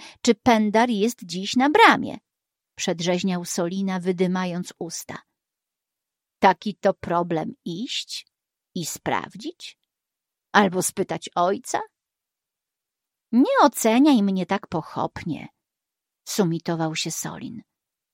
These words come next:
„Nie wiesz, jaki miałem z tym problem. Mój ojciec jest rzadko trzeźwy, a jeszcze rzadziej miły. Nawet jeśli by cokolwiek wiedział o Pendarze,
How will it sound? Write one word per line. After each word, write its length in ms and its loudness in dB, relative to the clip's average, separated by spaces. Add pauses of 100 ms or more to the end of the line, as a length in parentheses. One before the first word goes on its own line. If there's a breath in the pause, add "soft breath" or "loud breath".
(220)
„Nie 280 0
wiesz, 220 6
jaki 280 0
miałem 380 2
z 80 -8
tym 220 0
problem. 520 4
Mój 220 2
ojciec 380 0
jest 240 -4
rzadko 480 0
trzeźwy, 600 -2 (580 loud breath)
a 100 10
jeszcze 420 4
rzadziej 380 4
miły. 440 0 (840)
Nawet 560 2
jeśli 460 -2
by 160 0
cokolwiek 680 -2
wiedział 440 -2
o 120 -2
Pendarze, 680 -8